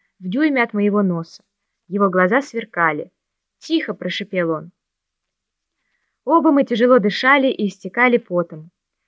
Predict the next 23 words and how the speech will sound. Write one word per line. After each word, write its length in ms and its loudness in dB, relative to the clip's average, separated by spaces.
От 140 -10
него 180 0
мерзко 400 0
пахло. 480 -4
Никаких 440 -4
сомнений, 640 0
это 200 -6
был 140 0
тот 220 -6
самый 280 0
запах, 440 -4
что 180 -8
я 80 0
почуял 440 0
пару 260 0
минут 320 0
назад. 380 -4
Я 160 0
перестал 460 2
барахтаться 680 2
и 140 -10
стиснул 500 -6
зубы. 420 -4